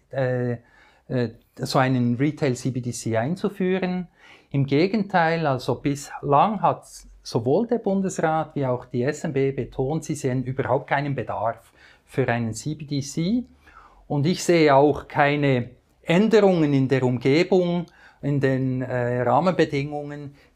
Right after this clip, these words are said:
die so eine Änderung in der Meinungsbildung bei der S M B auch rechtfertigen würde.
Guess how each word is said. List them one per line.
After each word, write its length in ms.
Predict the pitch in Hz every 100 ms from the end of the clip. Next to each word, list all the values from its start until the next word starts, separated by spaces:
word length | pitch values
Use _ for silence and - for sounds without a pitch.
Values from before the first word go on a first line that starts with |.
| -
die 140 | 139
so 420 | 131 143 131 131
eine 400 | 131 131 127 120
Änderung 540 | 127 143 143 143 139 135
in 100 | 123
der 140 | 120
Meinungsbildung 760 | 117 113 139 135 - 120 127 127
bei 120 | 113
der 140 | 110 110
S 200 | 107 123
M 100 | 120
B 140 | 110
auch 200 | 107 104
rechtfertigen 720 | - - - 107 - - 110
würde. 320 | 98 95 101